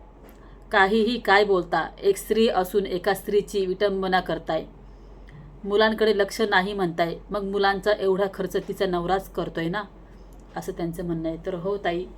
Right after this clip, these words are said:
माझ्या मुलांना आत-, अजून पण खूप खर्च आहे. त्यांचं शिक्षण चालू आहे विराजचं, तुम्हाला सर्वांना माहिती आहे, त्याचा खर्च सगळं माझे मिस्टर करता. आणि दुसरी गोष्ट, तुम्ही जे बोलला आहात,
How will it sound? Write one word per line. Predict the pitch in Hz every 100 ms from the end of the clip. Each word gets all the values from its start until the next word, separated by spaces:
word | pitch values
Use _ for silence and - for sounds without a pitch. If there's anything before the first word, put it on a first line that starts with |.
| - - - -
माझ्या | 175 196
मुलांना | 196 190 190 190 190 190 190 190 -
आत-, | 180 - -
अजून | 175 185 185
पण | 196 190
खूप | 185 175
खर्च | 185 165 175
आहे. | 170 170 180 - - - - -
त्यांचं | 180 170 175
शिक्षण | 214 208 - 185
चालू | 180 180
आहे | 170 170 170
विराजचं, | 165 165 - 170
तुम्हाला | 175 175 170
सर्वांना | 202 165 165 170
माहिती | 175 165 165
आहे, | 156 156
त्याचा | 165 170 -
खर्च | 175 170
सगळं | 170 175 170
माझे | 170 165
मिस्टर | 165 165 170
करता. | 165 160 165 165 - - - - - - - - - -
आणि | 170 175 180 180 180 180 180 180 175
दुसरी | 190 220 208
गोष्ट, | 190 - 185 175 180 - - - - - - - - -
तुम्ही | 214 202 196
जे | 190 180
बोलला | 190 185 190 202
आहात, | 196 185